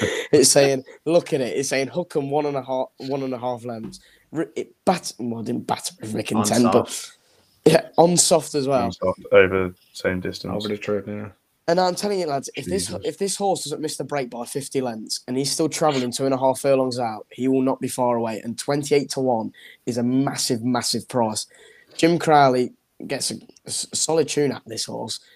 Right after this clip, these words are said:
Speaker 1: And la-, y-, you can disregard last, last time out because he missed the start by a mile. Kept on, says never dangerous, and he's twenty-five to one. He wasn't really, really fancy, but this horse is, is a dark horse in this.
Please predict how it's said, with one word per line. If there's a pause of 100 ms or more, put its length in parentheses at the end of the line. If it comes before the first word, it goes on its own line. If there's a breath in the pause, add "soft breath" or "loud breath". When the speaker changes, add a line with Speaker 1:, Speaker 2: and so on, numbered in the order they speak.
(260 soft breath)
Speaker 1:
And (120)
la-, (220)
y-,
you
can (160)
disregard
last,
last
time
out (380 loud breath)
because
he
missed
the
start
by
a
mile. (800)
Kept
on, (260 soft breath)
says
never
dangerous,
and
he's
twenty-five
to
one.
He
wasn't
really, (520 loud breath)
really
fancy,
but (480)
this
horse
is, (220)
is
a
dark
horse
in
this.